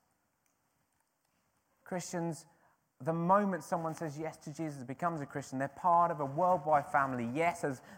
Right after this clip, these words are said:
the universal church, but also that idea of being stuck in, which is why you're here today. And mission. We have good news. We're called to take it out and tell the world about it. So there are values that underpin everything we do.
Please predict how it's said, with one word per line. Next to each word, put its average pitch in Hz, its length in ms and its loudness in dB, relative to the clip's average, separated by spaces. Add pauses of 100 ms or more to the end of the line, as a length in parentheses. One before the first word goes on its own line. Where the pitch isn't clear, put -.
the 139 80 -4
universal 165 580 2
church, 170 480 0
but 160 100 -4
also 175 300 -4
that 156 160 2
idea 139 340 -6
of 120 80 -10
being 123 200 -8
stuck - 440 -6
in, 101 220 -8 (240)
which 139 160 -14
is 117 100 -4
why 120 200 -4
you're 107 160 -8
here 110 240 -14
today. 101 320 -12 (1000)
And 135 220 -2
mission. 143 400 -4 (880)
We 160 140 -6 (140)
have 151 220 -10
good 135 200 -8
news. 104 460 -8 (380)
We're 110 120 -8
called 117 360 -8
to 110 100 -12
take - 360 -14
it 107 100 -8
out 104 260 -6 (280)
and 104 120 -12
tell 110 200 -8
the 95 80 -10
world 95 240 -8
about 95 300 -8
it. 85 80 -16 (100)
So 135 100 -6
there 180 260 6
are 135 200 6
values 156 420 2
that - 120 -8
underpin 139 460 -4
everything 131 420 -6
we 113 80 -6
do. 127 320 -4